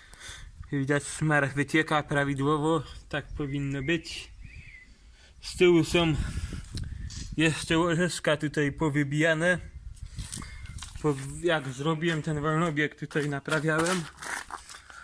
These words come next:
to mogłem to wymienić. No ale nie pomyślałem, no i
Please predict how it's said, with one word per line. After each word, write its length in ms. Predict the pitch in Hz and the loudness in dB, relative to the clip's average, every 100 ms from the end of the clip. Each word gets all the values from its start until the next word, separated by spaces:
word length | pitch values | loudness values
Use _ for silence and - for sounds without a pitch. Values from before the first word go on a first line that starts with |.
| - _ | -20 _
to 60 | - | -2
mogłem 320 | 151 151 160 | 2 2 2
to 120 | 156 | 4
wymienić. 640 | 156 165 170 165 202 208 - - - - - - - - - - - - - | 6 8 10 10 8 4 -2 -8 -18 -14 -12 -12 -16 -18 -20 -18 -18 -12 -2
No 120 | 190 | 2
ale 280 | 202 196 180 | 4 6 8
nie 180 | 170 175 | 6 6
pomyślałem, 720 | 170 165 151 156 165 165 156 | 4 4 4 2 2 4 4
no 100 | 147 | 4
i 260 | 147 147 | 4 2